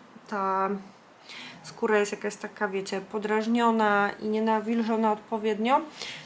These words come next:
to może potrzebne wam jest, e, złuszczanie w postaci, em, takiego właśnie produktu jak Alpha Age Liquid Gold i to naprawdę bardzo pomaga. Generalnie musicie sobie o tym poczytać,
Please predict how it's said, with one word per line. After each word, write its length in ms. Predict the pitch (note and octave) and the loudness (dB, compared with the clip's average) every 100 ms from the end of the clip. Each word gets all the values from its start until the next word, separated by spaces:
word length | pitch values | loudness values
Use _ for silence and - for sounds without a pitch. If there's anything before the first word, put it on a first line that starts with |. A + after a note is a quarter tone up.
| - | 2
to 220 | C4+ C#4 | 8 8
może 280 | C4+ B3 B3 | 8 4 2
potrzebne 640 | B3 A3 - A3 A#3 A3+ | -2 -4 -2 0 2 2
wam 260 | G#3+ G#3 G3+ | 2 2 0
jest, 380 | G3+ G3+ - - | -4 -8 -10 -4
e, 140 | G3+ | -2
złuszczanie 600 | G3+ G#3 G#3 A3 G3 F#3+ | -2 -4 -4 -4 -2 -2
w 120 | F#3+ - | -4 -10
postaci, 880 | - G3+ - F#3 F3+ - G3+ G3+ G3+ | -12 -12 -8 -8 -8 -6 -2 -2 -4
em, 540 | F3+ F3+ F3+ F3+ F3+ F3 - - - - - - - - - | -6 -4 -2 -2 -4 -6 -16 -20 -20 -20 -18 -18 -18 -20 -10
takiego 440 | G3+ G3 G3 G3 F#3+ | -10 -6 -6 -2 -2
właśnie 760 | F#3 F#3 F#3 G3+ F#3 F3+ F3+ G3+ - | -2 -6 -6 -6 -4 -2 -2 -4 -6
produktu 460 | G3+ F#3+ F#3+ - | -8 -8 -10 -6
jak 220 | F#3+ F#3 - | -6 -4 -2
Alpha 280 | G3 F#3+ | -2 -2
Age 260 | F#3+ F3+ F#3 | -4 -4 -6
Liquid 320 | G3+ G3 G#3 - | -10 -8 -10 2
Gold 320 | A3 A#3 B3 - - - - - | 6 6 4 -8 -18 -20 -20 -14
i 100 | - | -12
to 240 | G3+ G3 G3+ | -6 -2 0
naprawdę 460 | G3 F#3 F#3 F3+ | 0 -4 -8 -8
bardzo 320 | F3+ F#3 F3+ F3 | -6 -6 -8 -14
pomaga. 540 | - F3+ F3 E3+ E3 F3+ - - - - - - - - | -10 -6 -4 -2 -2 -2 -8 -20 -20 -20 -20 -20 -20 -14
Generalnie 560 | G#3+ G3+ G#3 G#3+ G#3+ G#3+ | -8 -4 -2 0 0 2
musicie 320 | G#3+ G#3 - | 0 -2 -6
sobie 220 | - F#3+ | -8 -8
o 40 | F#3+ | -6
tym 160 | G3 | -6
poczytać, 540 | F#3+ - C4+ A3+ A#3+ | -8 -10 0 2 2